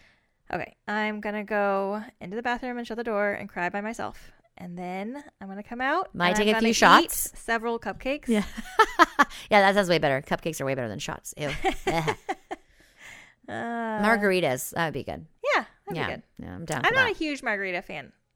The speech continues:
Speaker 1: I, they're too, like, I don't, they're too sweet.
Speaker 2: So if
Speaker 1: I
Speaker 2: it's
Speaker 1: like
Speaker 2: made really, really well, like, I, I like them a lot,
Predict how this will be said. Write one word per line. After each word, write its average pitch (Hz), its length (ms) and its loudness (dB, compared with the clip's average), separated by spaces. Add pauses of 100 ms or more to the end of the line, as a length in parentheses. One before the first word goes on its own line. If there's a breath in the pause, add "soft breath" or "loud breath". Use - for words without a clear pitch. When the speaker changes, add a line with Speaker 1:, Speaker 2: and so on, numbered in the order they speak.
(180)
Speaker 1:
I, 226 240 -6
they're 233 160 -6
too, 320 220 -8
like, 262 300 -4
I 226 80 -4
don't, 214 140 -10
they're 233 120 -10
too 311 180 -4
sweet. - 400 -6
Speaker 2:
So 233 840 0
if - 60 -2
Speaker 1:
I 254 60 0
Speaker 2:
it's 277 80 4
Speaker 1:
like 254 180 2
Speaker 2:
made 214 300 4
really, 196 300 2
really 170 300 0
well, 151 360 4
like, 156 140 0
I, 147 80 0
I 147 280 -4
like 143 240 -2
them 151 140 -8
a 139 80 -2
lot, 139 320 2